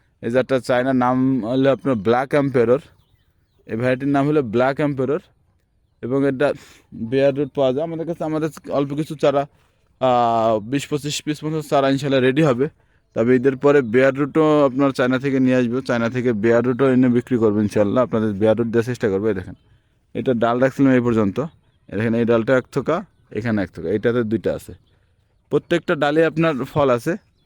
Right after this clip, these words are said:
প্রত্যেকটা ডালে ফল আছে, শুধু, শুধু দুই একটা ফ-, ডাল মিস্টেক আছে, এই যে নে-,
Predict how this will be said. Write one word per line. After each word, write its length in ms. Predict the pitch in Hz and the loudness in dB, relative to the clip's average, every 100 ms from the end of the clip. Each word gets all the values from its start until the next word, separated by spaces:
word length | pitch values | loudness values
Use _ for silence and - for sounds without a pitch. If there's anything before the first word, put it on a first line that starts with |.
| _ _ _ _ _ | _ _ _ _ _
প্রত্যেকটা 420 | 170 - 180 170 180 | -6 -2 -4 -2 0
ডালে 180 | 147 147 147 | 2 2 2
ফল 120 | 135 95 | 2 0
আছে, 140 | - 110 | -2 -8
শুধু, 160 | 143 135 127 | -8 -10 -6
শুধু 160 | 160 151 135 | -4 -4 0
দুই 100 | 156 | 0
একটা 160 | - 151 143 | 2 -2 -2
ফ-, 140 | 127 131 | -2 0
ডাল 100 | 135 135 | 2 2
মিস্টেক 300 | 135 - 135 139 | 2 -2 0 0
আছে, 120 | 123 120 | 0 0
এই 40 | 117 | 0
যে 60 | 113 | 0
নে-, 160 | 110 | 0